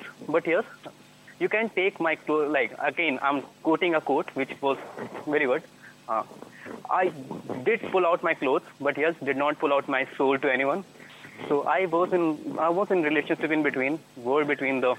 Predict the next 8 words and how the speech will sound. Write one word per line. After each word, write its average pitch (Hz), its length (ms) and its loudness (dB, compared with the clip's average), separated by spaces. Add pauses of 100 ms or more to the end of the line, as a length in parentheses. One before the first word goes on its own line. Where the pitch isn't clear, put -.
(340)
sheets. 127 280 -2 (200)
But 139 80 -2 (100)
yes, 180 120 2 (760)
my 185 40 4
heart 175 300 0 (420)
never 147 480 2
fall 127 140 2
for 135 80 0